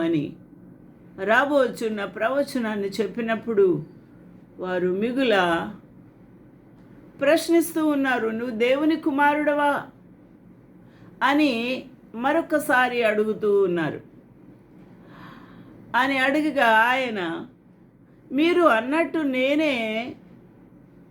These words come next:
దేవుని కుమారుడను, నేనే ఆయనను" అని వారితో జవాబుగా చెప్పి ఉన్నాడు.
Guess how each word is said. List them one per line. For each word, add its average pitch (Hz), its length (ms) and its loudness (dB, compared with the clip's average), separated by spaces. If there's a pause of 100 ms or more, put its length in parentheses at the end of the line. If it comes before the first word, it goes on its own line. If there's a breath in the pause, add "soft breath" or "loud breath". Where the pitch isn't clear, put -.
(840)
దేవుని 339 340 2 (120)
కుమారుడను, 233 680 0 (1600 loud breath)
నేనే 320 320 4 (260)
ఆయనను" 277 480 0 (520)
అని 233 180 -4 (100)
వారితో 202 460 -2 (580)
జవాబుగా 185 680 0 (140)
చెప్పి 165 340 -6
ఉన్నాడు. - 280 -10